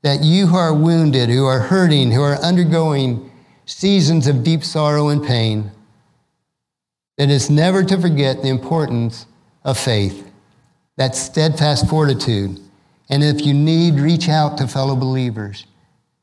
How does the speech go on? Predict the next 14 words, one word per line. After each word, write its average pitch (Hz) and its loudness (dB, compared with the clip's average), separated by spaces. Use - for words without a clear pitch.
to 147 0
help 147 0
you 147 0
through 135 -2
those 127 0
times. 101 -2
And 135 -4
may 143 2
God 143 0
grant 143 -2
you, 131 -2
by 156 0
his 185 2
Spirit 180 -2